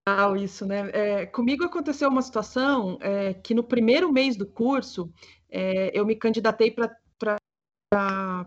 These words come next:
pra um projeto de extensão e eu fiz a minha primeira entrevista, é, e era com um jornalista,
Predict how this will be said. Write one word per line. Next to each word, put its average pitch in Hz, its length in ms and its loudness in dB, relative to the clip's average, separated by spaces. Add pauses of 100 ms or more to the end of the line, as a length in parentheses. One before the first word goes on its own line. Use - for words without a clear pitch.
pra 196 160 -2
um 190 180 -2
projeto 190 420 0
de 170 80 -6
extensão 233 680 0 (320)
e 214 100 -8
eu 226 120 4
fiz 226 180 -2
a 214 60 2
minha 202 160 -2
primeira 202 280 -2
entrevista, 233 640 -2
é, 190 180 0
e 208 120 2
era 202 160 4
com 202 140 -6
um 208 140 -2
jornalista, 220 720 -2